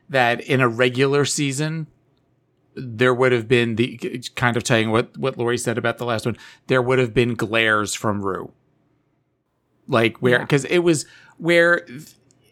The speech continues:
Speaker 1: it felt like at various points, one of them was clearly, like, off doing something else.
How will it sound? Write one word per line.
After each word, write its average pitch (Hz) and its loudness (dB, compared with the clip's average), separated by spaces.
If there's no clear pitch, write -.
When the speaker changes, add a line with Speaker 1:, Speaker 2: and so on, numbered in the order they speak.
Speaker 1:
it 180 4
felt 262 0
like 185 -2
at 160 0
various 180 2
points, 160 -2
one 135 0
of 147 -2
them 143 2
was 120 2
clearly, 156 2
like, 127 -8
off 139 0
doing 135 2
something 123 -2
else. 123 0